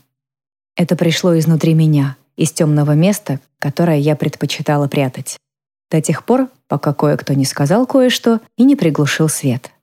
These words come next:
"Я тебе это говорила?" — спросила я хриплым и неестественным голосом. "Да, говорила".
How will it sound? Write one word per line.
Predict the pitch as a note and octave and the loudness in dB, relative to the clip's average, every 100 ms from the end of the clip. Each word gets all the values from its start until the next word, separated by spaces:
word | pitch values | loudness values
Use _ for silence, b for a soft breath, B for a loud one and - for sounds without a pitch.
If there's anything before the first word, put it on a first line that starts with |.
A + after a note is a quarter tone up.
| _ _ _ _ _ _ _ _ - | _ _ _ _ _ _ _ _ -4
"Я | D3+ | -2
тебе | - D#3+ D#3+ D#3 | 0 0 2 2
это | D#3 | 0
говорила?" — | D3 D3+ D#3 E3 G#3+ C#3+ C3+ _ | 0 2 2 4 2 0 -6 _
спросила | - - D#3 C#3+ D3 C#3 | -14 -6 -4 -2 -2 0
я | D3 | -2
хриплым | - A3 A#3+ C4 A#3 | 0 0 2 2 2
и | F3+ | 0
неестественным | D#3 D3+ - D#3+ - D#3+ D3+ | 0 0 -2 -4 -2 0 0
голосом. | D3 C#3+ C3+ - - D3+ - _ _ _ _ | 0 0 -2 -4 -8 -10 -14 _ _ _ _
"Да, | D#3 D#3 A#3 | -2 0 2
говорила". | B3 D3+ C#3+ E3 G3 F3+ | 2 0 2 0 0 -4